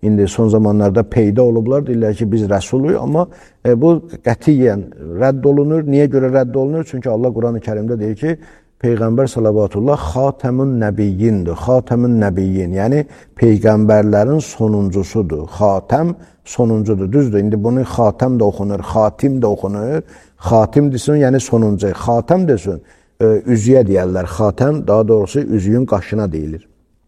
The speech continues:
Xatəm. O da bəziləri deyir ki, yəni burada deməyib ki, peyğəmbər, e, son peyğəmbərlərin sonuncusudur. Deyir, peyğəmbərlərin üzüyünün qaşıdır da, peyğəmbər salavatullah. Hə, bu tərif üçün deyib də bunu. Deyir ki,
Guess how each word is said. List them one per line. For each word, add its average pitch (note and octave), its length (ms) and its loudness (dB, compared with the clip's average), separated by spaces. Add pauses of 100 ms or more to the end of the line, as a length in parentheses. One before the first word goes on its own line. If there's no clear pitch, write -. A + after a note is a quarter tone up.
(880)
Xatəm. G2 540 -2 (380)
O C3 100 2
da C#3 100 6
bəziləri C3 460 4
deyir B2+ 160 2
ki, C#3+ 60 2
yəni B2 140 4
burada B2 220 2
deməyib C3 320 0
ki, G#2 160 -8
peyğəmbər, G2+ 560 -2 (280)
e, F#2+ 260 -2
son A2 200 -2
peyğəmbərlərin G#2 760 0
sonuncusudur. F#2+ 640 -4
Deyir, G2+ 180 -2
peyğəmbərlərin G#2 720 2 (320)
üzüyünün A2+ 500 4
qaşıdır F#2 440 -2
da, A#2 180 0 (340)
peyğəmbər G2+ 420 2
salavatullah. F2+ 800 -2 (360)
Hə, E2+ 80 -2
bu F2 160 -2
tərif A2 340 2
üçün F2+ 220 -4
deyib F2+ 240 -2
də B2+ 100 4
bunu. F#2+ 260 -2
Deyir C3+ 200 2
ki, D3 100 -2